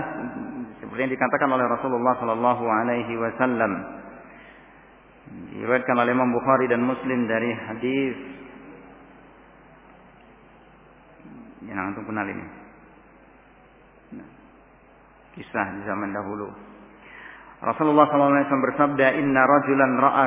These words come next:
kalban ya'kulu thara minal atash." Ada seorang laki-laki melihat seekor anjing makan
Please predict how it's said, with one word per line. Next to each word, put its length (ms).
kalban 480
ya'kulu 560
thara 560
minal 320
atash." 240
Ada 240
seorang 240
laki-laki 640
melihat 640
seekor 400
anjing 720
makan 440